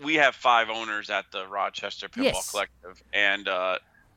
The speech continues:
Speaker 1: me and Zach are two, and we're the head techs, I would say, there.
Speaker 2: Yeah, Zach seems full on, what I heard.
Speaker 1: Yeah, well,
Speaker 2: Yeah,
Speaker 1: and Zach
Speaker 2: seems
Speaker 1: is
Speaker 2: full on
Speaker 1: awesome,
Speaker 2: stuff.
Speaker 1: and, and he's,
Speaker 2: Yeah.
Speaker 1: he's what? How old is Zach? Twenty-seven or twenty-eight, Ron?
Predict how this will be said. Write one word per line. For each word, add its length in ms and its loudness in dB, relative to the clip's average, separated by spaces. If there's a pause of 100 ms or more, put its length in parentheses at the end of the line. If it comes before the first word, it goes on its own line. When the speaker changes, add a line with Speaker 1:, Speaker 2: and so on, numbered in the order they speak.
(400)
Speaker 1:
me 160 2
and 80 -2
Zach 320 6
are 80 -10
two, 560 -4
and 140 -8
we're 100 0
the 80 2
head 220 2 (240)
techs, 320 -2
I 100 -6
would 160 -14
say, 340 -8
there. 380 -8 (480)
Speaker 2:
Yeah, 140 -2
Zach 220 2
seems 220 -4
full 180 -4
on, 180 -6 (240)
what 80 -10
I 80 -6
heard. 80 -4
Speaker 1:
Yeah, 140 2
well, 120 -2
Speaker 2:
Yeah, 120 0
Speaker 1:
and 80 0
Zach 160 4
Speaker 2:
seems 100 0
Speaker 1:
is 60 -10
Speaker 2:
full 100 -6
on 60 0
Speaker 1:
awesome, 240 -8
Speaker 2:
stuff. 100 -10
Speaker 1:
and, 120 -8
and 180 -4
he's, 200 -10
Speaker 2:
Yeah. 160 -4 (460)
Speaker 1:
he's 200 -14
what? 200 -4 (200)
How 200 -2
old 160 -10
is 80 -10
Zach? 240 -8
Twenty-seven 500 -6
or 60 -6
twenty-eight, 480 -8
Ron? 260 -8